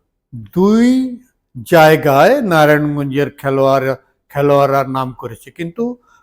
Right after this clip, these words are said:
তাদের প্র্যাকটিসের যে ফ্যাসিলিটি তা দেখে আমি অবাক হয়েছি।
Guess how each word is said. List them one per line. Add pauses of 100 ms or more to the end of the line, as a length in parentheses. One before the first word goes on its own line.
(120)
তাদের (120)
প্র্যাকটিসের
যে (220)
ফ্যাসিলিটি
তা
দেখে
আমি (320)
অবাক
হয়েছি।